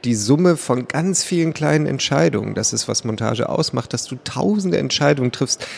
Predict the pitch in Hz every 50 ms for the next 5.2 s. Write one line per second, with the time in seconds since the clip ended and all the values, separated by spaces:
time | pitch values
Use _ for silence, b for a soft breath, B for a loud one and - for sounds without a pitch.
0 | B B - - - 131 147 175 175 156 - 160 147 147 143 143 139 123 123 -
1 | - - 120 117 113 113 110 - - 107 110 120 143 139 - - - 131 - -
2 | - 113 - 90 - - - - - 120 107 110 110 107 - - 110 107 107 170
3 | 294 - - - - - - - - - 110 B B B B B - - 110 107
4 | 110 104 107 101 101 135 160 175 165 127 120 120 120 - - - - - 113 113
5 | 110 117 110 107